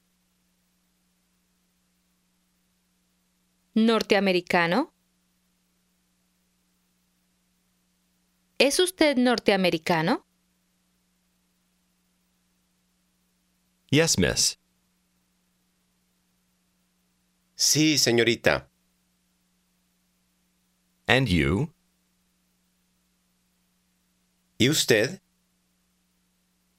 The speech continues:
Speaker 2: Ask her, "Are you North American?"
Speaker 3: ¿Es usted norteamericana? Norteamericana.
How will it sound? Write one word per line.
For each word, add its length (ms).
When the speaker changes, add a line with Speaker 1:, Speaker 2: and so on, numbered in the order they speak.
Speaker 2:
Ask 300
her, 260
"Are 140
you 240
North 240
American?" 500
Speaker 3:
¿Es 180
usted 400
norteamericana? 1040
Norteamericana. 1200